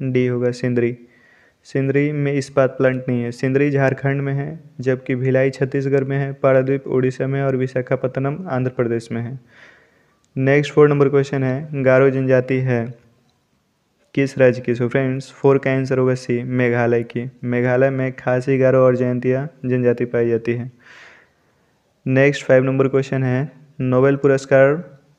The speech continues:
अ, प्राप्त करने वाले प्रथम भारतीय थे। So friends answer होगा B, रविन्द्रनाथ टैगोर। उन्नीस सौ तेरह में इनको साहित्य के क्षेत्र में गीतांजलि के लिए Nobel Prize मिला था।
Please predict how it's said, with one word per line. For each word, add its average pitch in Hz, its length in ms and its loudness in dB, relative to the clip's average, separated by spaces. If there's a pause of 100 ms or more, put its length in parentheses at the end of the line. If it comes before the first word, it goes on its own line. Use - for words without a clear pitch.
(440)
अ, - 80 -20
प्राप्त 123 640 0
करने 131 200 2
वाले 127 200 4
प्रथम 127 380 0
भारतीय 123 420 0
थे। 120 260 -6 (440)
So 123 160 -2
friends 131 520 -2 (220)
answer 123 320 0
होगा 131 480 -2 (200)
B, 120 260 0
रविन्द्रनाथ 123 440 2
टैगोर। 117 400 0
उन्नीस 131 440 -4
सौ 131 60 -4
तेरह 127 320 0
में 131 340 -4 (920)
इनको 127 600 0
साहित्य 135 640 2
के 131 140 2
क्षेत्र 127 280 0
में 123 460 -4
गीतांजलि 123 580 2
के 131 180 0
लिए 120 200 0
Nobel 123 280 0
Prize 120 360 0
मिला 113 240 -2
था। 117 320 -12